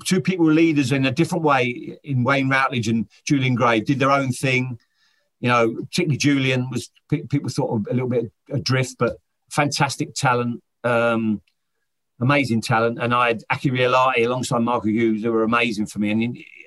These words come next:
And, um, Sean Derry added to that, you know, Danny Granville, Butterfield, Fitz. You know, later on, uh,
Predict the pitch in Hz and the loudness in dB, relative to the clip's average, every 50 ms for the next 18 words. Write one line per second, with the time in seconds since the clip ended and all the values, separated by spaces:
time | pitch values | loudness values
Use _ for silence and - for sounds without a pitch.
0 | 82 92 117 120 123 117 123 117 113 113 113 104 - _ - - - 156 139 135 | -14 -10 -8 -6 -4 -2 -2 0 0 0 -2 -4 -6 _ -6 -2 0 0 2 2
1 | 127 110 135 123 120 120 120 123 120 117 117 - - 120 107 117 117 120 123 - | 2 2 2 2 4 4 2 2 2 0 -2 -2 -2 -2 0 0 0 -2 -2 -6
2 | _ _ _ _ _ _ _ _ _ _ _ _ - - 120 117 117 120 - - | _ _ _ _ _ _ _ _ _ _ _ _ -8 -6 -4 -4 -4 -6 -6 -8
3 | - - - _ _ _ - - _ _ _ _ _ _ _ - - - - _ | -10 -12 -14 _ _ _ -20 -20 _ _ _ _ _ _ _ -20 -20 -20 -20 _
4 | - - - _ _ _ _ - 123 - 135 127 127 123 113 - 123 131 127 123 | -20 -20 -20 _ _ _ _ -10 -4 -2 0 0 0 0 0 2 2 2 2 2
5 | 117 101 123 127 123 120 120 127 - - - _ _ _ _ _ _ _ _ _ | 0 0 2 2 2 0 -2 -4 -8 -14 -18 _ _ _ _ _ _ _ _ _
6 | _ _ _ _ - 147 131 - - 135 - - 139 127 123 123 123 123 110 - | _ _ _ _ -2 0 0 0 -2 -4 -4 -2 0 2 2 2 2 0 -4 -8
7 | - _ _ _ _ _ _ _ - - - - 143 139 135 - - - - - | -12 _ _ _ _ _ _ _ -16 -8 -2 -2 -2 -2 -2 -6 -8 -8 -6 -6
8 | - - - _ _ _ _ - 120 117 110 117 135 135 135 131 123 123 123 123 | -6 -8 -10 _ _ _ _ 0 0 2 4 4 2 2 2 2 2 2 2 0
9 | 120 - - 127 | -2 -4 -4 -4